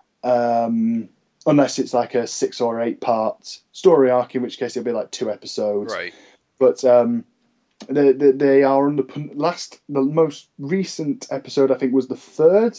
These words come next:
Speaker 1: to last, the one that came out on Friday.
Speaker 2: So it's getting close to the end of the arc.
Speaker 1: It's getting close to the end, um, which is a little bit kind of like, it might actually be the penultimate one, because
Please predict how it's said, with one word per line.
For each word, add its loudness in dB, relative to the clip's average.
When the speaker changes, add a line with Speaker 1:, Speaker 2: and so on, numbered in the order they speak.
Speaker 1:
to 0
last, -2
the -6
one 0
that -6
came 2
out 0
on -2
Friday. 0
Speaker 2:
So 4
it's -2
getting -6
close -8
to -10
the -8
end -10
of -16
the -12
arc. -4
Speaker 1:
It's -8
getting 0
close -6
to -12
the 0
end, -2
um, 0
which -8
is -10
a 2
little 6
bit 0
kind -4
of -4
like, -6
it -2
might 4
actually -2
be 0
the -12
penultimate -4
one, -6
because -2